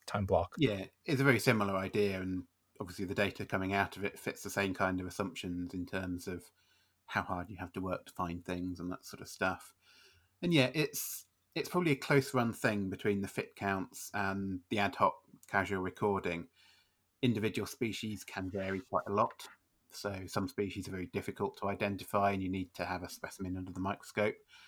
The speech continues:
Speaker 2: Other species are very easy and you can identify them as they fly past. So the casual recording varies from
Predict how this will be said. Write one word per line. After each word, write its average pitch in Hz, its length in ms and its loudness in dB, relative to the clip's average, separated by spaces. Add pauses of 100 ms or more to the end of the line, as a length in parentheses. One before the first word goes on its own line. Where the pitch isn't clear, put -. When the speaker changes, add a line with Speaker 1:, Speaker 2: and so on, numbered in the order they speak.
(300)
Speaker 2:
Other 101 200 2
species 98 800 -4
are 95 360 0
very 101 220 0
easy 92 420 -2 (220)
and 95 160 -6
you 92 80 -6
can 90 300 -6 (480)
identify 92 480 -2
them 98 160 -4
as 92 100 -6
they 90 80 -2
fly 95 260 -2
past. 92 520 -2 (420)
So 92 340 -10
the - 80 -14
casual 107 360 -2
recording 95 580 2
varies 92 540 2
from 90 380 -4